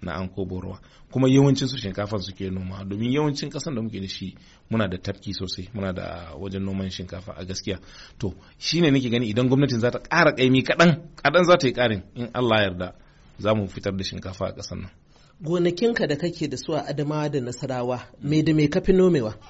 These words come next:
Speaker 1: Eh to, a gaskiya fi sabilillahi ba abun da ba ma noma. Muna noma masara,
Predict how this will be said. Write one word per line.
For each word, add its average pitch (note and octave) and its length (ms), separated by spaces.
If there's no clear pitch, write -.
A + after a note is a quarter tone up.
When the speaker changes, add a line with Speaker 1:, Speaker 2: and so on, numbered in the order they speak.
Speaker 1:
Eh C3+ 120
to, C3+ 120
a G2+ 80
gaskiya C#3 380
fi C#3+ 100
sabilillahi A2+ 680
ba A#2+ 160
abun G#2 280
da F#2+ 80
ba G2 140
ma F#2+ 140
noma. G#2+ 180
Muna A#2 120
noma A2+ 220
masara, B2+ 420